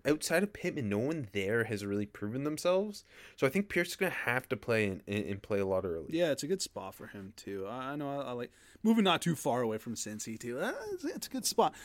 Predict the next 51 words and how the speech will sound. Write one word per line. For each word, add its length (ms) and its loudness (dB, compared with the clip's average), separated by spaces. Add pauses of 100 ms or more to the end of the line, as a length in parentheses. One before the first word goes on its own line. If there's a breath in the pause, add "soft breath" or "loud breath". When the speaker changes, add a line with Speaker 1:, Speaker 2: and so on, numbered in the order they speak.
(100)
Speaker 2:
Speaking 520 2 (120)
of 340 0 (380)
big 220 6
athletic 440 0
dudes, 460 -8
your 220 2
guy, 400 0
who 100 0
I 140 12
was 80 8
a 40 0
little 200 0
lower 160 0
on, 280 -4
Speaker 1:
Yeah. 260 6 (200)
Speaker 2:
Jelani 380 6
Woods, 320 -6
which 180 -8
is 260 -8
Speaker 1:
Thi-, 100 12
Speaker 2:
a 80 12
ton 100 -6
Speaker 1:
thi-, 180 8
Speaker 2:
of 100 -4
fun. 220 -10
Speaker 1:
this 240 8
is, 180 -2 (300)
this 240 2
is 100 2
another 400 6
one 240 2
where 200 6
it's 140 2
like, 340 6 (1800 soft breath)
the 160 4
team 380 2
gets 300 4
a 100 6
player 240 4
that 180 6
fits 180 -4
them, 120 -2
but 100 0
it's 100 -2
almost 240 -4
better 200 0
for 140 -8
the 80 -2
player. 380 -6 (160)
Speaker 2:
Yeah. 240 2
Speaker 1:
Um, 220 -2